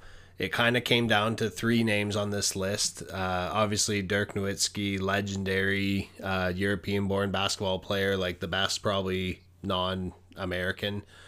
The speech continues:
Uh, I think I would be tempted to go with, with Seaver with the throwback. I like the throwback jerseys. It, I, I like Kamara. I'd be happy, I'd be happy to have a Kamara jersey, but, uh,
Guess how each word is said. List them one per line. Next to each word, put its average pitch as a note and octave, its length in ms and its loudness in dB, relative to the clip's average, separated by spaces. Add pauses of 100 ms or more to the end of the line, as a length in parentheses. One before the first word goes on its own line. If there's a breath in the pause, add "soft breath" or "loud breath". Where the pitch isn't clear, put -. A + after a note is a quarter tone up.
(500 loud breath)
Uh, G2 520 2
I A#2+ 340 4
think D#3 720 2
I B2+ 240 4
would B2 260 2
be A#2 160 2
tempted A2 520 -4
to G#2 60 -4
go G2 260 -2
with, G2 600 -4
with G2 320 -4
Seaver F#2 680 0 (100)
with F#2+ 220 -4
the F#2 100 -4
throwback. F2+ 580 0
I F#2+ 80 0
like A#2+ 300 2
the C3+ 60 0
throwback G#2+ 520 0
jerseys. A2 540 0
It, A#2 340 0
I, A#2 180 2
I A#2 200 6
like A#2+ 280 6
Kamara. G#2+ 420 2
I'd G#2+ 200 2
be G2 140 -4
happy, G2+ 640 -2
I'd G2+ 180 -4
be G2 120 -2
happy G2 340 -2
to G2+ 80 -2
have G2 260 -2
a G2 60 -6
Kamara F#2+ 400 -4
jersey, G2+ 480 -2
but, F#2 360 -4
uh, F2 300 -2